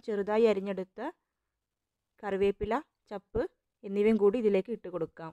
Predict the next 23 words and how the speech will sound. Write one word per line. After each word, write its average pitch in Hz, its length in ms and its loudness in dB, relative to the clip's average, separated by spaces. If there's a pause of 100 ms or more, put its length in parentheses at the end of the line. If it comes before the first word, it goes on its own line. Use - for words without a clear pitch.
(1000)
ഇനി 226 160 -4
ഇതിലേക്കുള്ള 208 540 0
മസാലകൾ 202 540 -4
ഇട്ട് 190 200 -10
കൊടുക്കാം. 180 400 -14 (180)
അതിനായി 190 440 -4 (1080)
അര 247 100 0 (100)
ടീസ്പൂൺ 240 460 -4 (460)
മുളക് 202 240 0 (120)
പൊടി, 196 200 -4 (580)
അര 233 200 -4
ടീസ്പൂൺ 226 460 -2 (540)
ചിക്കൻ 226 320 -8
മസാല, 196 340 -6 (540)
മൂന്ന് 240 260 0
ടേബിൾ 208 320 -2 (100)
സ്പൂൺ 233 240 -6 (440)
ബ്രെഡ് 196 260 -6
ക്രംസ്, 208 420 -6 (640)
നാല് 214 260 -2 (200)
ടേബിൾ 214 280 -4 (120)
സ്പൂൺ 254 280 -10 (340)
മൈദപ്പൊടി, 190 580 -8